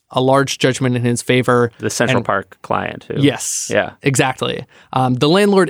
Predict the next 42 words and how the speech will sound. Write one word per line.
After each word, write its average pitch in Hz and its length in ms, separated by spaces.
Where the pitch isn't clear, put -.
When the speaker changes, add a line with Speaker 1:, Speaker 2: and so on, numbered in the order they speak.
Speaker 1:
is 160 160
appealing 156 400
that 165 180
case, 160 200
but 123 160
we 131 100
feel 127 180
very 123 240
strong 120 380
about 117 320
the - 80
merits 131 380
of 170 100
it. 180 220
I 165 80
think 208 220
the 160 180
other 156 180
one 147 640
that 123 420
kind 131 180
of 113 160
hit - 360
home 143 420
for 180 220
me 185 260
as 143 160
a, 120 380
as 131 200
a 117 40
person 143 440
was 123 580
I 131 40
had 135 180
a, 123 480
a 147 100
client 143 520
who 131 260
was 123 400
asserting 143 720
succession 151 720
rights 139 500